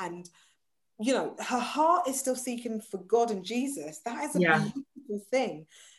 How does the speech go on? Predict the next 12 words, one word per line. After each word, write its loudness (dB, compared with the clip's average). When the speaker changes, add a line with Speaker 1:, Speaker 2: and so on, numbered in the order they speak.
Speaker 1:
And 0
the -6
church -4
needs -4
to -6
just -6
Speaker 2:
Embrace 8
Speaker 1:
surround 0
them 2
Speaker 2:
that. -4
Speaker 1:
with 6
love 8